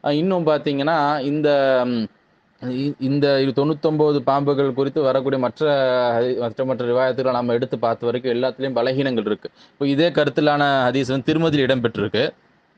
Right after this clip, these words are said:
அதுலயும் வந்து, அதுல பாத்தீங்கன்னா எழுபது பா-, பா-, பாம்பு அப்படின்னு வருது. இது பாத்தீங்கன்னா ரெண்டாயிரத்தி நானூத்தி அறுபதாவது இலக்கத்தில் திருமதியில் பதிவாகி இருக்கு.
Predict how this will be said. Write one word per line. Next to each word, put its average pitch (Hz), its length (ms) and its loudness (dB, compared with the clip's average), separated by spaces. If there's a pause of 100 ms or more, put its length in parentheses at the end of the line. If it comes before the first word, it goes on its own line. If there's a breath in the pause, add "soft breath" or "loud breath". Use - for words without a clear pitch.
(300)
அதுலயும் 151 340 2
வந்து, 139 200 0
அதுல 151 340 2
பாத்தீங்கன்னா 165 280 0
எழுபது 160 480 2
பா-, 131 460 2
பா-, 120 140 2
பாம்பு 123 360 2
அப்படின்னு 107 360 -2
வருது. 95 160 -10 (340 loud breath)
இது 143 200 -2
பாத்தீங்கன்னா 139 800 0
ரெண்டாயிரத்தி 139 500 0
நானூத்தி 131 240 0
அறுபதாவது 131 320 2
இலக்கத்தில் 120 380 -2
திருமதியில் 117 420 -2
பதிவாகி 107 320 -2
இருக்கு. 95 300 -8